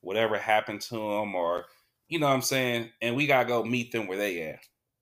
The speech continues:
It's a process, you know, when, uh, when I met Paul and he was, and he had just joined City Church, um, it was a, probably a three-month process before I even start going to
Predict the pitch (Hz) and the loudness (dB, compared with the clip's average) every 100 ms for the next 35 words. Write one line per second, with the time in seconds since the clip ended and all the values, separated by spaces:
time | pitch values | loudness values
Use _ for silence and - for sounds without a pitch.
0 | _ _ _ _ _ - 135 113 - 131 | _ _ _ _ _ -6 -2 -2 0 4
1 | 113 - - - - 104 104 101 90 - | 4 2 -10 -12 -8 -4 0 0 -2 -6
2 | 98 - 98 92 87 - _ _ _ _ | -10 -6 -4 -2 -4 -8 _ _ _ _
3 | _ _ _ 107 120 123 127 113 - 127 | _ _ _ -2 2 4 2 0 -2 6
4 | 120 113 101 101 95 110 123 113 107 - | 8 8 6 2 -4 -6 -4 -4 -6 -8
5 | 113 123 110 104 - 117 110 110 107 104 | -6 -2 0 -2 -4 -6 -4 -4 -4 -4
6 | 113 107 92 110 98 - - - 92 90 | -6 -6 -6 -2 -2 -2 -10 -8 -4 -2
7 | 82 82 _ _ _ _ _ _ _ _ | -4 -10 _ _ _ _ _ _ _ _
8 | _ _ _ _ - 131 131 120 147 127 | _ _ _ _ -6 -2 -2 2 2 4
9 | 104 131 131 123 113 - 127 120 120 107 | 0 -4 -2 0 -2 -2 2 4 2 0
10 | 98 95 - _ 110 107 - 107 104 95 | 0 -2 -14 _ -8 -8 0 2 4 2
11 | 95 _ _ _ - - _ _ - 113 | -4 _ _ _ -20 -20 _ _ -4 0
12 | 120 113 104 - 104 107 110 107 98 104 | 2 0 -4 0 0 0 -4 -4 -6 -4
13 | 92 87 | -4 -4